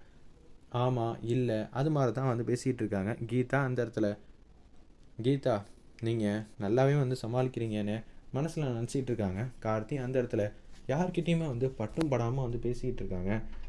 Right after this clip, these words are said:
நம்ம கீதா அந்த இடத்துல. அப்பன்னு பார்த்து, "நீ இங்க வாம்மா, உனக்கு எந்த பிரச்சனையும் இல்லைல்ல?" அப்படின்னு சொல்றாங்க. "ஏன்னா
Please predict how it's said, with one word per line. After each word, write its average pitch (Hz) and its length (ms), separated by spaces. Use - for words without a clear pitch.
நம்ம 143 200
கீதா 151 380
அந்த 143 160
இடத்துல. 131 280
அப்பன்னு 139 340
பார்த்து, 104 280
"நீ 123 160
இங்க 117 220
வாம்மா, 113 400
உனக்கு 113 300
எந்த 117 180
பிரச்சனையும் 147 460
இல்லைல்ல?" 135 280
அப்படின்னு 127 300
சொல்றாங்க. 110 340
"ஏன்னா 107 240